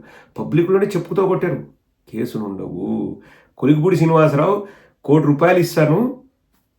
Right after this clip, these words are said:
ఎవరైనా ఆర్జీవీ తలకాయ తీసుకొస్తే" అని చెప్పాడు లైవ్లో, కేసులు ఉండవు. వీళ్ళకు మాత్రం ఎట్ట పడితే అట్ట మాట్లాడొచ్చంట, రోజు థంబ్‌నెయిల్‌లో "జగన్కు షాక్, జగన్కు షాక్" అని పెట్టుకోవచ్చంట, మనం మాట్లాడుకుంటాం.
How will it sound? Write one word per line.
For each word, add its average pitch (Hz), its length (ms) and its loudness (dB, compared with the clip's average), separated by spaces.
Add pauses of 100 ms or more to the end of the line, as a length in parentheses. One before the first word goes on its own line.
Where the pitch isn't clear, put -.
(280)
ఎవరైనా 156 600 2 (220)
ఆర్జీవీ 143 460 0
తలకాయ 120 340 -2
తీసుకొస్తే" - 440 -4
అని 120 160 -4
చెప్పాడు 95 420 -10
లైవ్లో, 120 580 -2 (300)
కేసులు 110 360 -8
ఉండవు. 98 580 -10 (580)
వీళ్ళకు 123 360 -4
మాత్రం 196 600 -2 (560)
ఎట్ట 117 180 -8
పడితే 131 260 0
అట్ట 156 120 2
మాట్లాడొచ్చంట, 139 600 0
రోజు 151 560 2
థంబ్‌నెయిల్‌లో 147 520 2
"జగన్కు 127 380 -2
షాక్, 135 260 -2
జగన్కు 123 280 -4
షాక్" 127 180 -2
అని 113 100 -4
పెట్టుకోవచ్చంట, 147 520 -4
మనం 180 280 -2
మాట్లాడుకుంటాం. - 520 -10